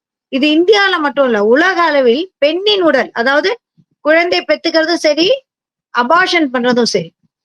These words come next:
இப்ப பாத்தீங்கன்னா, அமெரிக்கால வந்து சில மாநிலங்கள்ல வந்து அபார்ஷன் பண்றது குற்றம்ங்கிறாங்க.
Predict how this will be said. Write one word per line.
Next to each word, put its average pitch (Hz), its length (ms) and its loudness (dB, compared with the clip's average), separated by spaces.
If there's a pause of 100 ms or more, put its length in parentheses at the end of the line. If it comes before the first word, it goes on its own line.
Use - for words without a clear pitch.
(100)
இப்ப 294 200 2
பாத்தீங்கன்னா, 330 440 -2
அமெரிக்கால 302 400 -2
வந்து 294 220 -2
சில 294 200 0
மாநிலங்கள்ல 277 600 -2
வந்து 285 220 0
அபார்ஷன் 311 520 0
பண்றது 269 240 0
குற்றம்ங்கிறாங்க. 202 680 -4